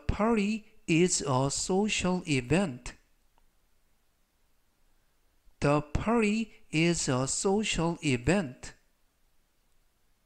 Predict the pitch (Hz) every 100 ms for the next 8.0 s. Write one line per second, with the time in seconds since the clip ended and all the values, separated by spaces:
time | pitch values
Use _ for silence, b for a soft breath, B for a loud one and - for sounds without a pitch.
0 | _ _ _ _ _ _ _ _ _ _
1 | _ _ _ _ _ _ _ _ _ _
2 | _ - 147 139 180 147 123 135 123 117
3 | 160 196 b b b 131 139 190 - 135
4 | 135 151 160 175 175 - 139 151 151 170
5 | 165 175 165 - 127 - 180 180 147 151
6 | - - _ _ _ _ - 143 139 160
7 | 185 196 165 165 143 - 127 120 120